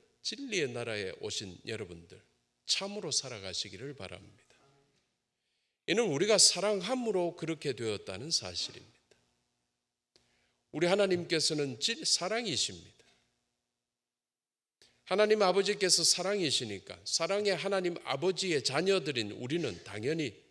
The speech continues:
사랑의 자녀들입니다. 그래서 당연히 사랑할 줄 알아야 합니다.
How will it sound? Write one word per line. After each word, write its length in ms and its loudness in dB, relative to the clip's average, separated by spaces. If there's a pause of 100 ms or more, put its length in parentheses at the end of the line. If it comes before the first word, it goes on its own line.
(100)
사랑의 520 0
자녀들입니다. 720 -10 (1500)
그래서 240 6
당연히 540 2
사랑할 580 -2
줄 160 -10
알아야 340 -6
합니다. 440 -18